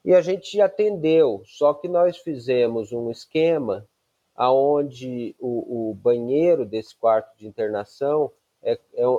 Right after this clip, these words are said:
fica no meio. Então, é como se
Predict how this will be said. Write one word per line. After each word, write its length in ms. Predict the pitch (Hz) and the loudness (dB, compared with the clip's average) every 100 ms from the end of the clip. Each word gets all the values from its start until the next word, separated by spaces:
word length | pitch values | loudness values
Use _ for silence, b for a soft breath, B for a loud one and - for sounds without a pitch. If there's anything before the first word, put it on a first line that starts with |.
| - _ | -2 _
fica 240 | 127 - | -8 -4
no 140 | 147 | -2
meio. 520 | 156 139 143 135 101 76 _ _ _ | 0 2 2 2 -2 -8 _ _ _
Então, 420 | - 120 - 143 147 | -12 -6 0 2 2
é 80 | |
como 440 | 139 - 151 151 143 | 0 0 0 0 -4
se 280 | - 135 | -6 -10